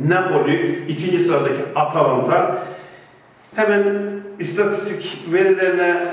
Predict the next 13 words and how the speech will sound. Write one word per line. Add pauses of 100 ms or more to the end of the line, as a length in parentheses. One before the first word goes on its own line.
(320)
şöyle
kısa
bir
bakacak
olursak (100)
arkadaşlar, (520)
eee, (4000)
yani (180)
iki
takım (520)
verisini
incelediğimizde (360)
Atalanta'nın